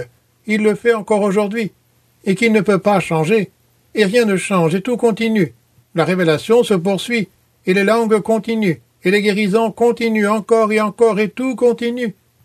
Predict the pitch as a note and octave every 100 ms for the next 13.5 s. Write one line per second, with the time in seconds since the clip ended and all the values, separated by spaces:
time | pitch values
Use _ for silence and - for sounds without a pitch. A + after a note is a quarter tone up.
0 | _ F3 D#3+ E3+ F3+ G#3+ F#3 G3+ G3 F#3+
1 | G3+ - A#3+ - _ _ - F#3+ F3+ D#3+
2 | A#3 A3+ - E3 G3+ - F#3+ F#3 E3+ E3
3 | C#3+ G#3+ F3 D#3 G#3 F3+ E3 F3 G3 A3
4 | - F3+ E3+ F3 F3 - A#3+ F#3+ A#2+ -
5 | _ _ _ _ _ G3 F#3+ E3 - A2+
6 | G2 _ _ _ - A#3+ G#3+ E3+ F3 E3+
7 | F#3+ F3 - G3 C3+ - C3 - _ _
8 | _ G3+ A#3 G3+ F3 F#3 E3+ D3 A#2+ A2+
9 | _ _ _ E3 G3 G#3 G3 - A#3+ G#3+
10 | F#3+ F#3 G#3+ G3 D3+ D#3 B2 G#2 G#2 -
11 | _ _ _ - F#3 E3+ F#3 G#3+ F#3 F3
12 | E3+ A#2+ G2+ G2+ - _ _ G3+ F3 G#3
13 | G3 G#3 F#3 C3+ A2